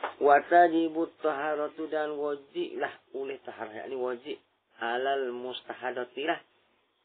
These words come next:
So, watajadidul asabati. Dan wajib pula saat itu oleh membaharu akan membaluk.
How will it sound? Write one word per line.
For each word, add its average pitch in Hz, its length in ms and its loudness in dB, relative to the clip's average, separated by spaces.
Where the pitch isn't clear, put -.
So, 120 240 0
watajadidul 156 1700 0
asabati. 131 800 -4
Dan 147 720 0
wajib 151 640 -2
pula 151 640 -6
saat 120 240 -6
itu 170 480 -4
oleh 147 500 -6
membaharu 143 1300 -4
akan 156 640 -4
membaluk. 120 460 0